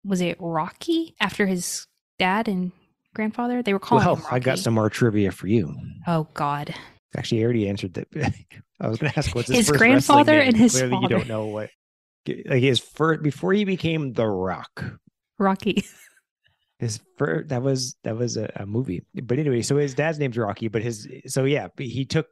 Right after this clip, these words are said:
Speaker 2: influences from his dad, his grandpa, and the whole thing. So Rocky Ma-, Maivia, Maivia, M A I V I A.
Speaker 1: Sure.
Speaker 2: Anyway, doesn't, it doesn't sound as <laughs> badass as The Rock, that's for sure. But luckily he got there.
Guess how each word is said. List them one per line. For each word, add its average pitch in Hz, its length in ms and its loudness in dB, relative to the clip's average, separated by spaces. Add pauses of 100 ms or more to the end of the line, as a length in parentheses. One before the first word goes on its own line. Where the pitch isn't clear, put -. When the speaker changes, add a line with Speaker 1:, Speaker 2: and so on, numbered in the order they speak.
Speaker 2:
influences 135 580 -4
from 123 160 -8
his 113 120 -4
dad, 104 360 -6
his 98 120 -10
grandpa, 101 600 -4
and 92 160 -6
the 90 80 -6
whole 95 160 -4
thing. 90 200 -6
So 90 200 -2
Rocky 131 760 2
Ma-, 104 260 -2 (160)
Maivia, 117 720 2
Maivia, 127 520 0 (180)
M 107 180 -8
A 98 180 -6
I 98 120 -6
V 95 240 0
I 92 140 -4
A. 101 420 -6 (340)
Speaker 1:
Sure. 220 300 -12
Speaker 2:
Anyway, - 420 -4 (500)
doesn't, 127 340 4
it 131 40 -4
doesn't 156 240 4
sound 127 220 2
as 117 80 2
<laughs> 117 80 -2
badass 131 380 2
as 143 100 2
The 117 100 -2
Rock, 104 260 0
that's 113 160 -2
for 117 140 -8
sure. 117 240 -2 (460)
But - 140 -4
luckily 113 300 -4
he 107 100 -2
got 107 240 -4
there. 113 220 -2